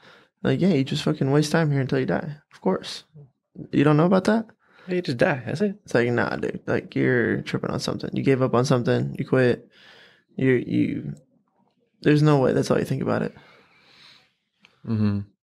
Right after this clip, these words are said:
Speaker 1: Some people try to strike a balance. Some people think, you know what I'm saying? My life, and also life leads you places, you know? I think your input does matter,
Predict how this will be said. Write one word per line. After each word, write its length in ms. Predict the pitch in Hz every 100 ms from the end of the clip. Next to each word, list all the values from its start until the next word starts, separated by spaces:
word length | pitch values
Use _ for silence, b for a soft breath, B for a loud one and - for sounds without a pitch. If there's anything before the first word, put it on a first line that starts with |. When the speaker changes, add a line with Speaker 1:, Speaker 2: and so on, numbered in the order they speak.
| _ _ _ _ -
Speaker 1:
Some 180 | -
people 160 | 196 196
try 140 | 190
to 100 | 185
strike 220 | 170 180 180
a 40 |
balance. 560 | 151 170 135 - - - b b b b _
Some 140 | -
people 100 | 147
think, 320 | 147 139 131 - _ _ _ _
you 100 | -
know 60 | 127
what 40 | 139
I'm 60 |
saying? 360 | 143 131 135 147 - _ _ _ _ _ _ _ _ _ _ -
My 140 | 127
life, 260 | 131 131 - - -
and 180 | 143 190
also 260 | 226 233 214
life 300 | 170 196 147
leads 240 | 180 175
you 80 | 170
places, 680 | 170 175 175 - - - - b b b b _
you 140 | -
know? 260 | 147 170 180 - _ _ _ _ _ _ _ _
I 40 | 151
think 160 | 175
your 100 | 147
input 340 | - 156 147 -
does 200 | 135 131
matter, 520 | 127 151 123 135